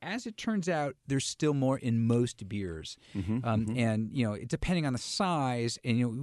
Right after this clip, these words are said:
Speaker 1: know, so you can get into those high alcohol beers.
Speaker 2: And then you're really
Speaker 1: And you're
Speaker 2: putting,
Speaker 1: really up
Speaker 2: yeah.
Speaker 1: there, but, but there's generally a
Speaker 2: This
Speaker 1: ten to fifteen to
Speaker 2: Plus, you hear
Speaker 1: twenty percent.
Speaker 2: people talk about beer bellies, and you don't hear them talk about wine bellies.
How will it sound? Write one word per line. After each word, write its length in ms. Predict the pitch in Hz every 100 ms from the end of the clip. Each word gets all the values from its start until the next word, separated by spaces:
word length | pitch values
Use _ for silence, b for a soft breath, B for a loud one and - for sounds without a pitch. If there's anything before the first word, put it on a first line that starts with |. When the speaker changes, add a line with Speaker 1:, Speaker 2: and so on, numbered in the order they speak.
| 127
Speaker 1:
know, 100 | 135 -
so 180 | - 190
you 120 | 175
can 80 | 208
get 120 | 285 220
into 80 |
those 140 | 147 -
high 180 | 160 156
alcohol 400 | 139 - 117 95 110
beers. 720 | - 202 208 87 - - - - _ b b b
Speaker 2:
And 180 | 104 101
then 140 | 113
you're 160 | 98 90
really 260 | 95 101
Speaker 1:
And 100 | 139
you're 120 | 127 117
Speaker 2:
putting, 100 | 120
Speaker 1:
really 320 | 170 175 127
up 100 | 113
Speaker 2:
yeah. 80 | 90
Speaker 1:
there, 160 | 127 123
but, 360 | 139 143 -
but 220 | 156 151
there's 220 | 190 180 -
generally 460 | - 226 233 214
a 100 | 160 - -
Speaker 2:
This 100 | 123
Speaker 1:
ten 280 | 269 185 196
to 140 | 202 185
fifteen 500 | - 170 - 180 165
to 120 | 147
Speaker 2:
Plus, 420 | - - - 170
you 100 | 175
hear 80 | 143
Speaker 1:
twenty 0 |
percent. 360 | 147 151 151 127
Speaker 2:
people 160 | 135
talk 300 | 135 127 127
about 340 | 117 110 101 82
beer 240 | 143 120
bellies, 500 | 113 107 110 110 104
and 160 | - 104
you 80 |
don't 220 | 98 107 113
hear 160 | 107
them 140 | 101 98
talk 200 | 104 104
about 260 | 101 101
wine 340 | 92 92 104 92
bellies. 520 | 76 65 71 - -